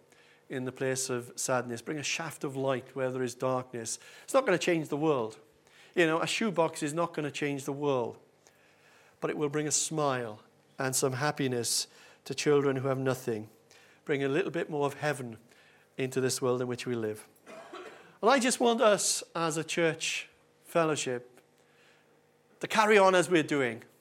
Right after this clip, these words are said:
but also not to grow complacent or overfamiliar with those things. Not to allow our hearts to be hardened at all in any way, but pray that we might continue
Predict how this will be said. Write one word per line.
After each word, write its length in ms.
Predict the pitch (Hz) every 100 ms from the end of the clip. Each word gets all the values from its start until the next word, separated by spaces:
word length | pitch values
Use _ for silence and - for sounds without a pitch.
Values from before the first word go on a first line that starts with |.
| _ _ _ _ -
but 100 | 190
also 400 | 208 208 170 160
not 260 | 170 185 180
to 60 |
grow 200 | 170 160
complacent 720 | 156 151 - 156 143 131 127 -
or 160 | 147
overfamiliar 840 | 156 151 151 151 143 147 135 127
with 200 | 135 131
those 260 | 135 127 -
things. 480 | 131 113 107 - - _ _ - - - - -
Not 140 | 208
to 100 | 226
allow 280 | 196 185 185
our 120 | 185
hearts 500 | 160 - 170 160 -
to 80 | -
be 100 | 151
hardened 580 | 143 156 147 143 143 139
at 220 | 135 -
all 360 | 143 131 120 - - - 139
in 140 | 135
any 300 | 156 135 139
way, 400 | 135 131 120 117 - _ _ - - _ _ _ _ _ _ _
but 120 | 151
pray 400 | - 151 147 143 - -
that 140 | 151
we 140 | 160 147
might 340 | 135 127 131 - -
continue 580 | 135 - 143 131 120